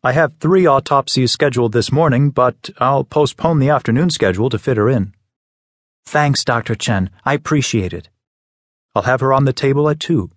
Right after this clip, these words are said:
Corinna nodded, caught Jim staring at her, his face unreadable. "You going to join us?" she asked. "We'll see how far my team can get with the bag. We're backlogged as it is."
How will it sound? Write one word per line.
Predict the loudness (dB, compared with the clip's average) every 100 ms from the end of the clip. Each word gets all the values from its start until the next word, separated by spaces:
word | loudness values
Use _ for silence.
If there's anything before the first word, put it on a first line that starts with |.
| _ _ _ _ _ _ _ _ _
Corinna | -2 0 2 0
nodded, | 0 -2 -4 -8 -16 _ _ _ _ _ _
caught | -4 -2 -2
Jim | -4 0 2 0
staring | -2 -2 0 0 -2
at | -4
her, | -8 -10 -14 _ _ _ _
his | -4 -2
face | 0 -2 -2 -4
unreadable. | -2 0 0 -2 -4 -6 -12 _ _ _ _ _ _ _
"You | -2 0
going | 2 2
to | 0
join | 0 0 0
us?" | 0 -4 -12 _ _ _
she | -6 -4
asked. | -4 -6 -10 -12 _ _ _ _ _ _ _ _ _ -6
"We'll | 0 2 4 2 0
see | 0 0
how | 2 0
far | 2 2
my | 2 0
team | -2 -2 2 2
can | 0 0
get | 0
with | -2
the | -4
bag. | 0 2 2 -2 -6 -18 _ _ _ _ _
We're | -2 2
backlogged | 2 2 2 2 2 0
as | 0
it | 0
is." | 0 0 -4